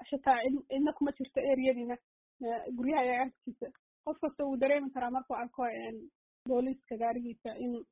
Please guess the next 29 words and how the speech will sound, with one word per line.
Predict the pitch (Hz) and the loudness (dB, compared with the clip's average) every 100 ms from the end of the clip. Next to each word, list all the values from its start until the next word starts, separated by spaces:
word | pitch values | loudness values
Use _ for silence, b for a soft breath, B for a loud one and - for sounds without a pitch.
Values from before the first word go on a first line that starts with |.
| _ | _
uu | 247 | 0
isleeyahay | 240 262 254 254 | 6 10 10 10
nabadgelya | 240 226 254 269 247 226 - _ - | 4 2 6 8 8 4 -6 _ 0
eriyada | 254 262 247 233 240 | 6 6 6 4 0
ka | 277 | 4
dhow, | 254 269 - _ _ _ | 4 4 -8 _ _ _
booliiska | 226 240 262 - | 2 4 2 2
waa | 226 | 4
u | 240 | 4
baahannahay. | 247 240 240 240 240 - - | 4 2 0 2 0 -2 4
Iyagaan | 254 262 240 | 6 8 4
intaa | 254 262 254 | 2 2 4
wacannaa | 240 220 233 254 247 | 2 2 -2 -2 0
marka | 254 - | -2 -4
aan | 220 226 226 214 | -6 -6 -8 -8
dhibaata | 240 240 247 247 | -4 2 2 2
ayna | 240 226 | -2 -2
soo | 226 254 | 0 2
gaadho | 247 240 226 247 - _ _ - | 2 2 4 2 0 _ _ -4
oo | 233 | -2
noo | 226 | 2
yimaada, | 254 240 240 233 247 247 _ _ - | 2 2 2 2 0 -2 _ _ -4
wixii | 262 277 | 0 2
ay | 240 233 233 226 247 | 2 2 2 0 -4
nala | 254 247 | 2 2
qaban | 247 233 | 2 -2
karaan | 220 247 240 | 0 -2 0
nala | 233 226 240 247 | 2 4 2 2
qabta. | - - | -4 -4